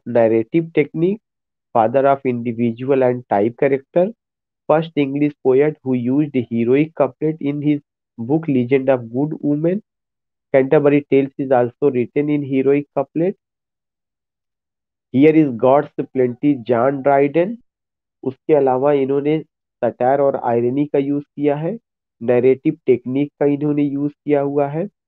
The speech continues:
individual और type character की बात इन्होंने किया हुआ है, light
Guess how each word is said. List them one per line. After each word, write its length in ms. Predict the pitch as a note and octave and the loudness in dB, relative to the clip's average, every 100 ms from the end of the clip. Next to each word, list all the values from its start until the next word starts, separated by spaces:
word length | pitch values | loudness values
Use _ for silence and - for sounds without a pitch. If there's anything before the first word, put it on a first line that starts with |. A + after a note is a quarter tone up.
| _ _ _ | _ _ _
individual 680 | C3 B2+ B2+ C3 B2+ D3 C#3 | -4 -2 0 0 0 0 2
और 160 | C#3 - | 2 2
type 220 | A#2 C3 | 2 2
character 560 | - A#2+ A2+ - C#3+ C#3 | 0 -2 0 -2 -2 -2
की 180 | - | -4
बात 280 | C3+ C3+ C#3 | -2 0 -2
इन्होंने 320 | C#3 C#3+ C#3+ | -4 -4 -4
किया 300 | C#3 - C#3+ | -6 -2 -2
हुआ 260 | C3+ C#3 C#3 | -2 0 0
है, 200 | D3+ F#3+ - _ _ _ - | 0 -2 -4 _ _ _ -2
light 360 | A2+ A#2+ C#3+ | 2 4 2